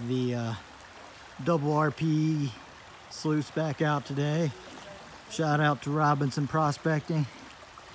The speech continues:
That thing's working amazingly. I changed the screen out to, uh,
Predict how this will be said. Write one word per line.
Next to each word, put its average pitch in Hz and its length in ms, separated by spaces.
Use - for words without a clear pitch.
That 139 120
thing's 135 220
working 131 280
amazingly. 123 640
I 120 100
changed 147 320
the 139 80
screen 151 380
out 135 300
to, 127 280
uh, 117 280